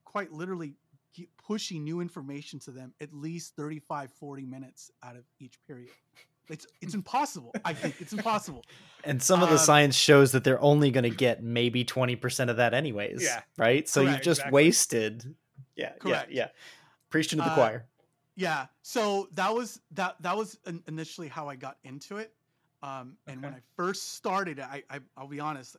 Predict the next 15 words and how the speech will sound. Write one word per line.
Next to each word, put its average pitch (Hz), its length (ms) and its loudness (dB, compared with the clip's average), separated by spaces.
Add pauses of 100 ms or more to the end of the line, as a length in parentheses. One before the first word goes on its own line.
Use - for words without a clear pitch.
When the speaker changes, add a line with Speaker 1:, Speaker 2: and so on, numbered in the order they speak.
Speaker 1:
I 131 120 -20
was 131 160 -20
kinda 139 240 -14
blind. 175 480 -4 (140)
I 131 100 -18
was 127 100 -18
like, 135 160 -18 (240)
I 123 100 -18
didn't 139 140 -12
do 147 100 -10
any 160 100 -8
of 185 60 -8
the 202 80 -8
research. 170 680 -12 (220)
Speaker 3:
<laughs> 175 60 -10